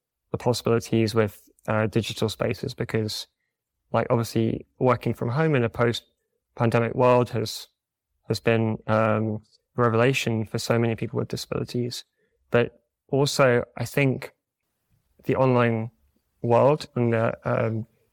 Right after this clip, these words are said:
digital environment, there's so many opportunities that we can explore, um, from a disability perspective. And we can see,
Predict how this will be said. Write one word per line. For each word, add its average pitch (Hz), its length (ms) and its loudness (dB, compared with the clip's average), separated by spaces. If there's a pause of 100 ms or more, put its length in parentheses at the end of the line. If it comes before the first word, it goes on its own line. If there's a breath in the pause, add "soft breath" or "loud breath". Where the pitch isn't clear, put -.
digital 123 380 2
environment, 117 680 0 (580)
there's 120 180 2
so 139 180 2
many 127 200 2
opportunities 113 800 -4 (180)
that - 100 -4
we - 100 -4
can - 160 -4
explore, 113 500 -2 (520)
um, 107 500 2
from 120 140 0
a 113 40 2
disability 117 520 -4
perspective. - 520 -6 (640)
And 110 520 -2 (400)
we 123 100 0
can 123 160 0
see, 117 540 2